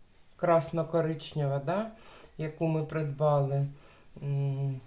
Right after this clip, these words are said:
відповідно, вона буде як ото полова коричнева фарба, ну, мені так здається. От, і кажу Вові,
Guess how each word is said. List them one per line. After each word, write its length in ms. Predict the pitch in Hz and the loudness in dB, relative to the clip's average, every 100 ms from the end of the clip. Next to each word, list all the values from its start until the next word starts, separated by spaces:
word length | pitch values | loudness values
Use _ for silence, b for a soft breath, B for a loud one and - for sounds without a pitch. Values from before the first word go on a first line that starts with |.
| - - | -16 -8
відповідно, 560 | 147 - 170 170 160 156 | -8 -4 0 2 4 6
вона 200 | 160 151 | 6 4
буде 260 | 147 156 | 2 4
як 140 | 151 156 | 4 4
ото 200 | 151 147 | -2 2
полова 420 | 170 160 165 151 | 4 4 6 4
коричнева 640 | 147 143 139 - 151 143 | 2 2 0 0 2 2
фарба, 440 | 151 233 262 196 190 | 2 2 2 2 0
ну, 80 | 185 | 2
мені 240 | 175 156 | 2 2
так 140 | 143 | 4
здається. 920 | 135 143 131 143 135 139 - - 151 143 - - - - B B B B - - - - - - - - - - - - - - - - - - - - B B B B B B B B B B B - - 233 202 | 4 4 2 2 2 -2 -6 -12 -10 -10 -14 -20 -20 -20 B B B B -18 -20 -20 -20 -20 -20 -20 -20 -20 -20 -20 -20 -20 -20 -20 -20 -20 -20 -20 -20 B B B B B B B B B B B -20 -10 -4 0
От, 460 | 202 185 175 - 175 | 2 2 0 -4 -6
і 60 | 220 | -6
кажу 500 | 277 262 226 190 220 | 0 2 2 2 -2
Вові, 580 | 190 196 185 180 185 | 0 2 2 2 2